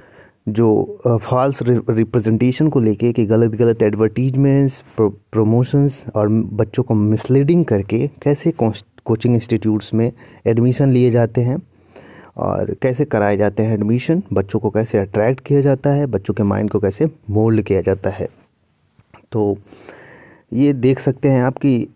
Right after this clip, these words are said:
अ, on Monday said it's probing twenty आईएएस coaching centers for alleged misleading advertisement and unfair trade practi-, practices of using toppers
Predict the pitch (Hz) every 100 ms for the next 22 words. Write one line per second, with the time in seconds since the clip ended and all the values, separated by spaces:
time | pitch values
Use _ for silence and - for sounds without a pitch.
0 | 127 110 123 127 143 135 131 139 - 117
1 | 123 - _ _ _ _ _ _ _ 135
2 | 139 - - _ - 123 123 139 143 139
3 | - 113 120 147 - 107 104 113 - 101
4 | 113 113 110 101 113 - - 117 120 -
5 | 107 117 131 - - 117 143 - 139 135
6 | 151 - 110 110 107 127 135 139 139 -
7 | 110 104 117 139 131 110 107 113 117 113
8 | - 110 - 113 117 - - 113 - 120
9 | 143 151 - - - - 151 185 - 104
10 | 98 117 160 - 117 131 156 156